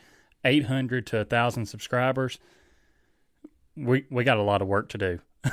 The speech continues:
<laughs> We, we really do. We're sitting at four forty-one right now. So, again, if you haven't subscribed yet, please do that. We really appreciate it. Turn on the post notifications so you never miss when we upload a video. Yes, this is going to be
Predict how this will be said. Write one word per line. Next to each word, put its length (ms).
<laughs> 320
We, 160
we 200
really 240
do. 180
We're 160
sitting 240
at 180
four 220
forty-one 720
right 220
now. 420
So, 340
again, 300
if 140
you 100
haven't 340
subscribed 500
yet, 360
please 340
do 180
that. 240
We 140
really 320
appreciate 640
it. 140
Turn 160
on 80
the 80
post 340
notifications 800
so 80
you 140
never 320
miss 300
when 100
we 100
upload 400
a 60
video. 580
Yes, 400
this 240
is 80
going 240
to 40
be 380